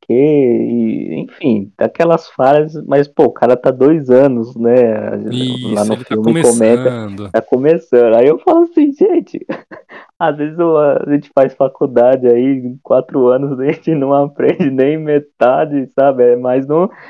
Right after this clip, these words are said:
Speaker 1: a gente só
Speaker 2: É.
Speaker 1: aprende mesmo na, na prática, né?
Speaker 2: É.
Speaker 1: Então, pô, aí você tá exigindo do cara que tá dois anos, pô, calma aí, né?
Speaker 2: É.
Speaker 1: Vamos. <laughs>
Speaker 2: Ah, tem gente que reclama por reclamar mesmo, né?
Speaker 1: É,
Speaker 2: A gente vê
Speaker 1: é.
Speaker 2: cada,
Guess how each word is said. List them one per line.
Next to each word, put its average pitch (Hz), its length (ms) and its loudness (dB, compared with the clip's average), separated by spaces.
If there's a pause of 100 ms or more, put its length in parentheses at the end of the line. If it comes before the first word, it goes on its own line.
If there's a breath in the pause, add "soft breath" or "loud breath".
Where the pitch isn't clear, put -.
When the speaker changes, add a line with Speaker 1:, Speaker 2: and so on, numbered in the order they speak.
(120 loud breath)
Speaker 1:
a 131 80 -2
gente 123 180 -2
só 139 160 -2
Speaker 2:
É. 92 180 0
Speaker 1:
aprende 135 260 -4
mesmo 139 340 0
na, 370 120 0
na 539 500 -6
prática, 240 360 -16
né? 127 200 -2 (340)
Speaker 2:
É. 92 260 -4
Speaker 1:
Então, 92 240 -8
pô, 165 240 4
aí 127 140 4
você 151 100 2
tá 151 180 2
exigindo 147 460 0
do 135 120 -2
cara 135 280 2
que - 100 -18
tá 127 120 0
dois 127 400 2
anos, 127 320 2
pô, 123 180 -4
calma 185 380 -8
aí, 285 260 -6
né? 254 220 -6 (120)
Speaker 2:
É. 98 340 -4
Speaker 1:
Vamos. - 200 -6
<laughs> 233 580 0 (120)
Speaker 2:
Ah, 180 140 2
tem 147 200 0
gente 165 300 -2
que - 100 -4
reclama 156 500 -2
por 165 160 -2
reclamar 147 520 -2
mesmo, 101 380 -8
né? 98 240 -6 (160)
Speaker 1:
É, 175 40 2
Speaker 2:
A - 20 -2
gente 151 260 -4
vê 123 140 0
Speaker 1:
é. - 40 2
Speaker 2:
cada, 120 560 -2